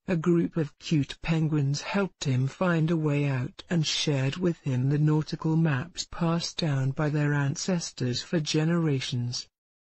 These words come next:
That adventure made Wisdom realize that as long as you have friends by your side, no difficulty is insurmountable. In this school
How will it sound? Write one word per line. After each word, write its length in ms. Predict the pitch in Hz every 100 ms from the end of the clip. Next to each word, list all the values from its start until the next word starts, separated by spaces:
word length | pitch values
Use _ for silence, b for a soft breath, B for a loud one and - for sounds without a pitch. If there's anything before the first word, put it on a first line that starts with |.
| _ _ _ _ _ _ _
That 340 | - 156 170 165
adventure 640 | 165 151 156 151 - 135 147
made 320 | 165 170 165
Wisdom 640 | 156 170 165 - 143 143
realize 560 | 170 196 202 190 185 180
that 140 | -
as 160 | 156 151
long 320 | 156 151 147
as 160 | 160 175
you 180 | 202 214
have 140 | 208
friends 480 | - 185 160 135 -
by 220 | - 143
your 200 | 143 151
side, 580 | - 143 123 120 120 - _ _
no 300 | 156 151 156
difficulty 800 | 156 180 - 151 - 131 - 131 -
is 180 | 170 -
insurmountable. 1080 | 156 151 - 156 156 156 143 135 127 120 135 - _ _ _ _ _ _ _ _ _ _ _
In 240 | 226 233
this 200 | 214 196
school 640 | - - - 165 127 131